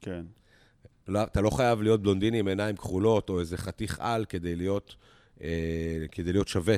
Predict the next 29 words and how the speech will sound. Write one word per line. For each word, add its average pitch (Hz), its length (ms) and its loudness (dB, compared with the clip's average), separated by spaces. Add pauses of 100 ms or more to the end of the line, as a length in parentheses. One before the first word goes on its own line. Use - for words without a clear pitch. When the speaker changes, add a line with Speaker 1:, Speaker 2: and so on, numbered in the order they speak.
(120)
Speaker 2:
בעיני 87 220 -2
עצמך 95 420 -4
ובעיני 87 280 -2
הסביבה. 85 420 -6 (440)
וזו 85 160 -2
מתנה, 101 400 0
אני 113 80 -4
חושב 110 140 -10
שנתתי 107 360 -8
להרבה 95 280 -4
גברים 101 500 -4 (600)
ולנשים 95 640 2 (100)
בעולם, 104 540 -2 (300)
שמבינים 104 600 0 (320)
שאתה 113 200 -2
לא 131 60 4
חייב 139 300 0
להיות, 113 320 0
אה, 120 40 0
אה, 87 1160 -2
יפיוף 117 420 -4
או 101 160 0
מושלם 120 420 -4
בשביל 92 260 -6
להיות 98 160 0
מושלם, 98 460 -2 (540)
אה, 87 460 -2
נפשית 90 380 -4
ורגשית. 87 600 -6